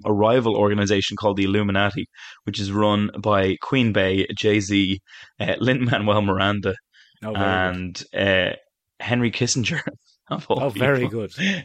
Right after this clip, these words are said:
Speaker 1: Um, so he hates the organization as well. So while Reagan is trying to take down her father on one side, um, he is trying to take down his organization on another 'cause he morally disagrees with them, Michael.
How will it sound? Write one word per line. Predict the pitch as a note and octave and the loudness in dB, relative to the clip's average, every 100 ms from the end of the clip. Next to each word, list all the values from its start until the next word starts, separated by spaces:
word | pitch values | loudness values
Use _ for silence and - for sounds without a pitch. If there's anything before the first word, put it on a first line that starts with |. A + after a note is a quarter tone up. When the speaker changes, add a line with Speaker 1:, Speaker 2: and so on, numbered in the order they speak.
| G2+ | 0
Speaker 1:
Um, | G2+ G2+ G2 G2 G2+ | 2 2 0 -4 -10
so | - A#2 G#2 - | -4 0 2 0
he | G#2 A#2 A#2 A2 - | -2 0 0 -2 -2
hates | A#2+ A#2 - | -2 -2 0
the | G#2 | 0
organization | G2 F#2+ F#2+ F#2+ G2 | 2 0 0 -2 -4
as | A2 | -2
well. | A2+ A2 | 2 2
So | - A2 | 0 2
while | G#2+ | 4
Reagan | A#2 C#3 C#3+ | 4 2 0
is | G#2+ | -2
trying | A2+ G#2+ | 0 0
to | |
take | G2+ G2+ | 0 -2
down | G#2+ G2 | 0 -2
her | G2 A#2+ | 0 -2
father | - G2+ G2 F#2+ | 0 0 0 0
on | G2+ | 0
one | G2+ | -2
side, | G2 G2 G2 - - - - - | 0 0 0 -2 -16 -20 -14 -4
um, | G2 F2+ - - _ _ | -2 -2 -8 -16 _ _
he | G2+ A#2 | -2 2
is | A2+ | 2
trying | - G2+ | 2 0
to | G2+ | 0
take | G#2 F#2 | -2 0
down | F#2+ | -2
his | F#2+ A2 | -2 0
organization | G#2 F#2+ F#2+ F#2+ F#2 G2 | 0 0 0 0 -2 -4
on | F#2 | -4
another | F#2+ F#2+ - | -2 -2 -2
'cause | G2+ | -4
he | G2 | -4
morally | G2 G2+ A2 A2+ G#2+ G2 | -2 -2 0 2 0 0
disagrees | G2+ - F#2+ F#2 F#2+ | -4 -4 -6 -6 -6
with | F#2+ | -8
them, | - G2+ | -6 -6
Michael. | C#3+ - F#2 | -6 -10 -14